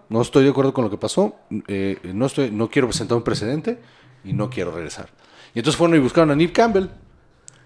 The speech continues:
y le dijeron, "Oye, que mira, que, pues, regresa tú y cerramos contigo y la madre", y así ya la historia completa, que no sé qué. Y Neve Campbell les dijo,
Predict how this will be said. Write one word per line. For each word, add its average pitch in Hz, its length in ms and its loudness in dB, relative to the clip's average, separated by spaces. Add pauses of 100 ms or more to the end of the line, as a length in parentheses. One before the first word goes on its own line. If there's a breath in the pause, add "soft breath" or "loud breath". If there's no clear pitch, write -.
(320 soft breath)
y 120 120 -4
le 117 160 -2
dijeron, 117 440 -2
"Oye, 147 400 6
que 127 120 -4
mira, 156 240 2
que, 120 100 -4
pues, 98 300 -8
regresa 113 500 0
tú 180 120 0
y - 20 -4
cerramos 147 320 2
contigo 170 420 2
y 131 140 0
la 110 100 -8
madre", 160 260 -2
y 117 60 0
así 131 220 -4
ya 127 180 -2
la 123 80 -4
historia 147 360 2
completa, 139 340 -2
que 135 40 -4
no 131 80 -6
sé - 120 -10
qué. 156 220 -2
Y 120 60 -10
Neve 123 160 -6
Campbell 131 260 0
les 113 100 -2
dijo, 107 300 -6